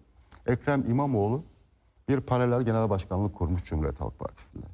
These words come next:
Çok önemli isimler Ekrem Bey ile koordineli şekilde ki orada bir lider havası kimde var? Ekrem İmamoğlu'nda var. Artık bu belirsizliğin ortadan kalkması <coughs> lazım. Muhalefetin gerçek gündemine dönmesi lazım. Bakın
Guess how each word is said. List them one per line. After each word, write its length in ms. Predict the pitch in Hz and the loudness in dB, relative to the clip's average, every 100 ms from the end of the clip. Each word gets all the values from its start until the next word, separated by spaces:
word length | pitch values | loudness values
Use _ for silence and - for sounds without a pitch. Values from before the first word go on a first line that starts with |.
| - | -4
Çok 180 | 131 | 0
önemli 320 | 117 110 107 98 | 4 4 4 2
isimler 500 | 92 101 95 120 - - _ _ | 2 2 2 0 -6 -20 _ _
Ekrem 420 | 101 - 131 120 | -2 2 2 4
Bey 160 | 113 107 | 4 4
ile 240 | 92 101 120 - _ _ _ _ - | 4 2 -2 -14 _ _ _ _ -2
koordineli 480 | 113 107 113 120 | 2 2 4 2
şekilde 380 | 117 98 120 165 | 2 0 0 0
ki 220 | 175 127 - | 0 -2 2
orada 400 | 117 117 127 113 | 0 4 4 4
bir 240 | 113 - | 0 -2
lider 340 | 92 98 110 139 | 2 4 6 4
havası 340 | 110 104 - | 4 2 0
kimde 260 | - 147 143 | 0 2 4
var? 220 | 127 - - _ _ _ _ _ | 2 -2 -14 _ _ _ _ _
Ekrem 340 | 110 95 127 127 | -4 0 2 4
İmamoğlu'nda 680 | 110 110 95 82 80 80 | 2 2 2 2 2 2
var. 200 | 104 131 - - _ _ _ - - _ _ | 0 -2 -8 -20 _ _ _ -20 -20 _ _
Artık 340 | 120 127 151 143 | 0 0 0 2
bu 200 | 147 120 | 4 4
belirsizliğin 580 | 131 135 - 123 135 | 4 4 2 2 4
ortadan 360 | 139 113 117 120 | 2 2 0 0
kalkması 500 | 117 - 110 104 113 | 2 2 2 2 2
<coughs> 20 | |
lazım. 260 | 87 76 85 | 2 2 2
Muhalefetin 640 | 98 120 127 123 127 143 | 4 4 2 2 2 4
gerçek 420 | 123 117 - 117 | 4 2 0 -2
gündemine 480 | 117 110 110 107 113 | 0 2 2 2 2
dönmesi 400 | 92 92 98 95 | 2 2 2 2
lazım. 320 | 117 80 92 | 2 2 2
Bakın 280 | 113 123 80 | 2 2 -2